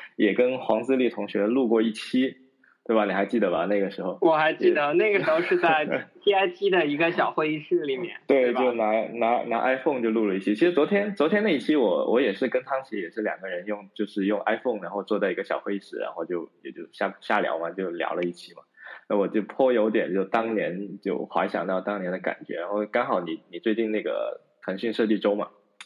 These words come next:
Speaker 1: 就有一个分享，我就觉得，哎，要不我们再录一期？因为上次那期没，没放出去，我觉得有点对不起你。
Speaker 2: <laughs> 没关系。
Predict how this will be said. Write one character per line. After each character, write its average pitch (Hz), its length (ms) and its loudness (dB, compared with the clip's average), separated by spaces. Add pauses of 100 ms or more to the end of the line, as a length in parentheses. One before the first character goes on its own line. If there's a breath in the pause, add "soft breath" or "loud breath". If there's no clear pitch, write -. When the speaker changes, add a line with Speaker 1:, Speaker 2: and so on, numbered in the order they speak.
(120)
Speaker 1:
就 110 80 2
有 90 60 2
一 - 80 0
个 95 80 -2
分 113 180 -6
享， - 160 -8
我 76 80 -8
就 95 80 -4
觉 - 160 -4
得， - 80 -8
哎， 127 140 -6 (180)
要 110 140 -2
不 104 80 0
我 90 100 -2
们 71 160 -10
再 131 140 2
录 104 160 0
一 85 80 -4
期？ - 180 -12 (100)
因 120 80 -8
为 123 60 -4
上 123 220 -2
次 127 160 -4
那 127 120 0
期 117 200 -4
没， 104 280 -2
没 107 140 -2
放 123 220 -2
出 123 100 -8
去， 131 140 -2
我 - 100 0
觉 95 80 -2
得 110 80 4
有 120 160 0
点 107 180 -4
对 143 80 2
不 123 80 0
起 - 200 -4
你。 143 160 -2 (580)
Speaker 2:
<laughs> 208 1200 4
没 214 120 6
关 185 240 4
系。 370 80 -2